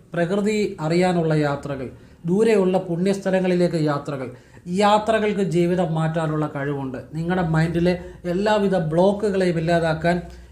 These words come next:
യാത്രകൾക്ക് ശക്തിയുണ്ട്. ഇത് സത്യമാണ് ഞാൻ പറയുന്നത്. നല്ല യാത്രകൾ ചെയ്യുക. ജീവിതം മാറിയിരിക്കും എഴുതി വെച്ചോ, ഡെഫിനറ്റാണ്. യാത്ര എന്ന് പറഞ്ഞാൽ അത് എന്തുകൊണ്ടാണ്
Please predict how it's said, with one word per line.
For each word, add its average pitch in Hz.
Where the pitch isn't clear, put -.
യാത്രകൾക്ക് 185
ശക്തിയുണ്ട്. 180
ഇത് 147
സത്യമാണ് 175
ഞാൻ 165
പറയുന്നത്. 151
നല്ല 151
യാത്രകൾ 151
ചെയ്യുക. 139
ജീവിതം 196
മാറിയിരിക്കും 196
എഴുതി 190
വെച്ചോ, 180
ഡെഫിനറ്റാണ്. 156
യാത്ര 185
എന്ന് 220
പറഞ്ഞാൽ 180
അത് 175
എന്തുകൊണ്ടാണ് 214